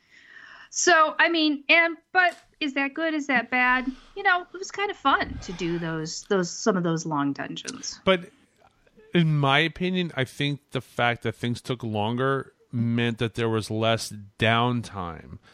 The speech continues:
Speaker 2: There was, there was
Speaker 1: Mm-hmm.
Speaker 2: less, "Well, I'm, you know, we, we've been pushing, pushing, pushing, and, you know, and now I've got nothing else to do." That's sort of how I feel about it now. It's, it's like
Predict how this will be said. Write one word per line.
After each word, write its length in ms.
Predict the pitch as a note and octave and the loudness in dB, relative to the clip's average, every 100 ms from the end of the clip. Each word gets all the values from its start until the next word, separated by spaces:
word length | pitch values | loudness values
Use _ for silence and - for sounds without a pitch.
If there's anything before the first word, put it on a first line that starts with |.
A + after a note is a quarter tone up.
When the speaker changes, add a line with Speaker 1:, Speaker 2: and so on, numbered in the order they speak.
| - | -4
Speaker 2:
There 120 | A#2+ | -2
was, 200 | A#2 G2+ - | -2 -4 -4
there 160 | B2 | -2
was 120 | A#2+ | 0
Speaker 1:
Mm-hmm. 160 | G#2 A#2 | -2 -2
Speaker 2:
less, 420 | B2 B2 - - - - _ - | 2 2 0 -8 -12 -20 _ -2
"Well, 400 | C3+ C3+ C3+ A#2+ | 2 4 2 0
I'm, 460 | A#2 A#2 A2+ A2+ - - | 0 0 -2 -4 -8 -12
you 100 | C3 | -12
know, 140 | A#2 | -10
we, 160 | A#2+ B2 | -12 -10
we've 240 | A#2+ A#2+ | -6 -6
been 160 | A2 G#2 | -8 -8
pushing, 340 | E3 - C#3+ | -8 -6 -6
pushing, 300 | C#3+ B2+ C3 | -6 -6 -6
pushing, 360 | C3 A#2+ C3 A2+ | -6 -4 -4 -2
and, 300 | G#2 G#2 G#2 - - - _ | -2 -4 -8 -14 -20 -20 _
you 80 | - | -4
know, 160 | A#2+ A#2+ | 0 2
and 80 | A#2 | 4
now 140 | A#2+ | 4
I've 100 | B2 | 4
got 120 | A#2 A#2 | 2 -2
nothing 300 | A2+ A2 G2+ | -2 -2 -2
else 240 | G2+ - | -2 -4
to 80 | F#2+ | -4
do." 200 | G2 E2+ - - | -2 -2 -8 -8
That's 280 | - F3 - | -2 -2 0
sort 400 | - - D3 D3 | -2 2 4 4
of 120 | C3+ | 2
how 200 | G#2+ G2+ | -2 -2
I 80 | F2+ | -2
feel 300 | F2 - F#2+ | -6 -8 -8
about 280 | F2 F2 F2 | -6 -6 -6
it 140 | E2+ - | -8 -8
now. 380 | G2+ F#2 F2+ F2 | -6 -4 -4 -6
It's, 180 | F2+ - - | -8 -12 -14
it's 240 | G#2 - | -12 -8
like 220 | G#2+ G#2 | -6 -6